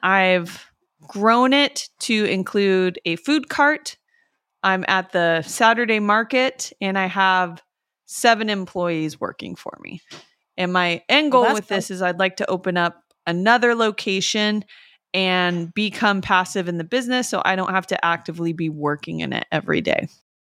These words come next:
Speaker 2: Okay. And that's a, and that's a great objective. And that really helps me because that means we need to structure some things so that you can get out of the weeds of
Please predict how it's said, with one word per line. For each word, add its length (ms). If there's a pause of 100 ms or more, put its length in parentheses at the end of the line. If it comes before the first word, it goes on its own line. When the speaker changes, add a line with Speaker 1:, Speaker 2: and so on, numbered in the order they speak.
(380)
Speaker 2:
Okay. 300 (260)
And 160
that's 260
a, 160 (200)
and 140
that's 180
a 60
great 300
objective. 460
And 100
that 120
really 220
helps 380
me 120
because 220
that 160
means 220
we 100
need 120
to 80
structure 420
some 200
things 300
so 80
that 160
you 200
can 440 (800)
get 180
out 220
of 60
the 80
weeds 320
of 180